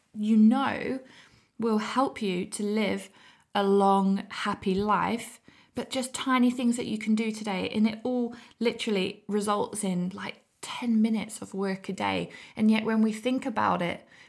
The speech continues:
when we generally, when people talk to me about their pursuit of health, they're like, "Oh, I just don't have any time." And you're like, "You've got ten minutes, surely." So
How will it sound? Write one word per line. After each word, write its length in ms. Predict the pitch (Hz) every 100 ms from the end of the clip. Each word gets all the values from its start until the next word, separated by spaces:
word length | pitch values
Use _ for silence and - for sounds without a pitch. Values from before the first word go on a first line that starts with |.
| -
when 160 | 220
we 160 | 214 220
generally, 640 | 214 240 233 233 208 190
when 180 | 196 196
people 300 | 196 214 208
talk 200 | 214 -
to 100 | -
me 120 | 214
about 360 | 202 196 196 -
their 120 | 190
pursuit 420 | 185 196 - 214
of 100 | 196
health, 260 | - 226 202
they're 100 | 202
like, 200 | 190 -
"Oh, 80 | -
I 240 | 226 190 180
just 280 | 226 214
don't 160 | 214 214
have 180 | 208 208
any 220 | 196 190 180
time." 580 | - 214 233 185 - - _ _ _
And 80 | 269
you're 80 | 269
like, 160 | 269 - _
"You've 200 | - 226
got 160 | - -
ten 260 | - 202 190
minutes, 340 | 220 - -
surely." 460 | - 226 214 202 175
So 420 | - 254 202